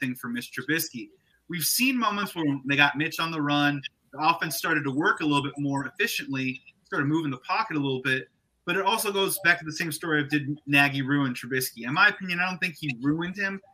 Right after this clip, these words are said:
He probably just didn't get the most out of him. Having said that, in hindsight, enter this year. Matt Nagy takes Justin Fields, starts Andy Dalton first. Why? Because I think he's scarred from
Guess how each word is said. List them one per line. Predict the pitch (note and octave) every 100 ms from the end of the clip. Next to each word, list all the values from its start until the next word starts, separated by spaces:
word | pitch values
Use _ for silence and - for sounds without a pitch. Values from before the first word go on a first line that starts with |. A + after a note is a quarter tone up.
| _ -
He | A#3
probably | - A3 G3+
just | -
didn't | G3 E3
get | E3 D3+
the |
most | C#3 C#3 C#3 C3+
out | C3+ B2
of | A#2+ -
him. | F#2+ F#2 _ _ _ _ _
Having | - G3 G3+
said | F#3 - A3+ D3
that, | A#2 - -
in | E3
hindsight, | E3 G3 G3+ - A#2+ A#2+ _ _ _ -
enter | C#3+ D3 F3+
this | F3 G3 -
year. | A#2 G#2
Matt | C#3 D3
Nagy | D3+ E3 E3+
takes | D3 F3 -
Justin | E3 E3 - D#3+
Fields, | - F#3 F3+ E3 _ _
starts | - - F#3 F#3+ G#3
Andy | F#3+ F#3+
Dalton | D#3 D#3+ D#3+ C#3
first. | - A2+ - - _ _
Why? | A#2+ D3+ G3+
Because | G3+ G3 F3
I | D#3
think | D3+ G3
he's | G3 E3 C#3+
scarred | - E3 F3 F#3 -
from | F3+ E3+